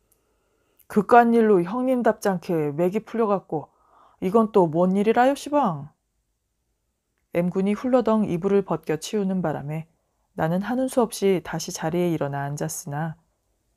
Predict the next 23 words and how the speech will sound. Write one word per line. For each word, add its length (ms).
입안은 640
소태를 420
머금은 460
것 160
같이 380
쓰고 480
가슴에 380
찬바람이 640
와 180
닿는 360
것처럼 520
몸이 360
부르르 500
떨렸다. 640
그때 460
노크 260
소리가 400
나며 300
문 180
밖에서 600
장여사의 640
목소리가 500
들려왔다. 680